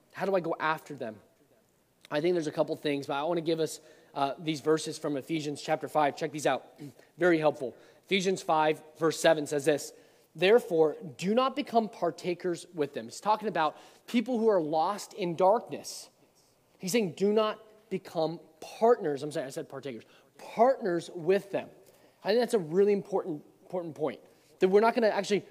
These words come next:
con-, come to them and say, "Hey, let's, let's, let's team up. Let's, let's go after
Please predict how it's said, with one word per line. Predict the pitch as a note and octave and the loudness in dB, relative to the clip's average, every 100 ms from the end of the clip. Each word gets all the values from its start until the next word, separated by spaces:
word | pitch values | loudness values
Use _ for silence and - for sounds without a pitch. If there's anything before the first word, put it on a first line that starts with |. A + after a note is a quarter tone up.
| - _ | -16 _
con-, | G#3+ G#3+ G3+ | 0 0 0
come | G3 A#3 | 0 2
to | G#3 | 0
them | F3 E3+ | 0 0
and | F3+ D#3+ D3+ | -2 -6 0
say, | F#3 | 2
"Hey, | A#3 | 2
let's, | B3+ G3+ - - - | 2 -2 -6 -18 -4
let's, | G#3 G#3+ | -4 0
let's | A3+ - | 0 -2
team | - A3 | -4 0
up. | A3 F#3 | 2 2
Let's, | G3 - | 0 0
let's | F#3+ F#3+ | -2 -2
go | - G3+ | 2 2
after | E3+ F#3+ G3 E3 | 2 0 0 -2